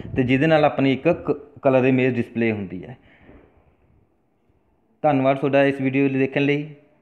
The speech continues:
ਨੈਕਸਟ ਵੀਡੀਓ ਵਿੱਚ ਆਪਾਂ ਕੁਛ ਨਵੀਂ ਚੀਜ਼ ਡਿਸਕਸ ਕਰਾਂਗੇ।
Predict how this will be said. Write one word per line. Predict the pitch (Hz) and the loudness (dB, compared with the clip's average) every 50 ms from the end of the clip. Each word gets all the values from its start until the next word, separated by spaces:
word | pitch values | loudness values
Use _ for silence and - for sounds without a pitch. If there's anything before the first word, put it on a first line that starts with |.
| _ _ _ _ _ _ _ - _ _ _ _ - 110 | _ _ _ _ _ _ _ -20 _ _ _ _ -8 -4
ਨੈਕਸਟ | 127 120 - - 131 | -4 -4 -4 -2 -2
ਵੀਡੀਓ | 131 131 131 135 | 0 0 2 2
ਵਿੱਚ | 131 131 120 - | 0 0 0 0
ਆਪਾਂ | 135 123 - - 139 175 226 247 - - - - - - - - - - - - - - - - - - - - | -2 -2 0 0 -2 -2 -4 -8 -14 -16 -16 -16 -16 -16 -16 -16 -16 -16 -16 -16 -16 -16 -20 -20 -20 -20 -12 -8
ਕੁਛ | 139 135 - 135 | -8 -6 -2 -2
ਨਵੀਂ | 127 120 123 120 | 0 0 0 -2
ਚੀਜ਼ | 123 135 123 113 | -2 -2 -4 -4
ਡਿਸਕਸ | 117 113 - 110 - - | -4 -6 -6 -10 -10 -8
ਕਰਾਂਗੇ। | - 98 90 87 87 - - 101 _ | -10 -12 -12 -12 -18 -20 -20 -20 _